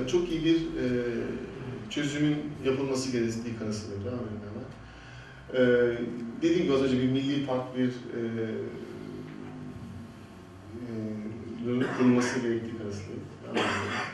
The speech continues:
Biz bu konuda, yani ben, e, hiçbir şey yapılmıyor deyip buradaki yerel teşkilattaki arkadaşlarla birlikte herbaryumuz, Biyoçeşitlilik Araştırma Eğitim Merkezimiz, fakültemiz,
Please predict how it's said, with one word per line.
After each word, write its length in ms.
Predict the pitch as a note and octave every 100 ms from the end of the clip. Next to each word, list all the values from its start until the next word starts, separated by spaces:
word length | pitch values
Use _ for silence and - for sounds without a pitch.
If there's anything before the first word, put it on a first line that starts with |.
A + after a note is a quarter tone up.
| - - - - - - -
Biz 320 | F#3 G#3+ G#3 G3
bu 180 | G3
konuda, 460 | G3 D3+ C3+ C#3 - - B2
yani 180 | B2+
ben, 140 | C3 C#3
e, 320 | C3 B2 C3 A#2+ A#2 A#2 A#2 C3
hiçbir 140 | C3+ -
şey 120 | D#3
yapılmıyor 400 | D3+ D3+ C#3 B2+
deyip 120 | C3+ C3
buradaki 220 | D3 C#3+
yerel 260 | C#3+ C#3+ C#3+
teşkilattaki 480 | C3 - C3 - B2
arkadaşlarla 720 | B2+ C3+ B2+ B2+ - C3 B2+ G#2+
birlikte 420 | G#2+ G#2 G2+ G#2 G#2+ A2 - - - -
herbaryumuz, 720 | B2+ B2+ C3 B2+ A2+ A2 - -
Biyoçeşitlilik 360 | B2+ B2 - B2
Araştırma 360 | B2 - B2 B2
Eğitim 240 | B2 B2+
Merkezimiz, 640 | A#2 A2 G#2+ G#2 G2 F#2+ -
fakültemiz, 600 | A#2 B2+ C3 A#2+ G#2+ G2+